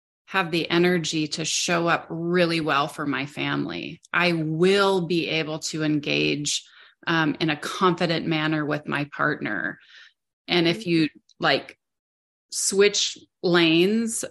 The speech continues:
Speaker 1: and start focusing on all of the things that you will have, that you do have, that that future self is able to do, those s-, things that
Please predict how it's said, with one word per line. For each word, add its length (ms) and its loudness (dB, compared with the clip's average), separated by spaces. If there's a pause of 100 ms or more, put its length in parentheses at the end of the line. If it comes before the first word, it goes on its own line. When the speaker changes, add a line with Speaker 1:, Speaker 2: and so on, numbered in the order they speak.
Speaker 1:
and 160 2
start 320 0
focusing 540 0
on 140 2
all 260 -2
of 120 -6
the 100 -8
things 340 0
that 240 -4
you 140 -2
will 280 2
have, 380 0
that 180 -6
you 140 -6
do 220 -2
have, 440 0
that 160 -6
that 320 -4
future 400 -4
self 800 -4 (1300)
is 260 0
able 320 0
to 180 -4
do, 640 0 (120)
those 520 0 (360)
s-, 220 -10 (200)
things 540 2
that 200 -2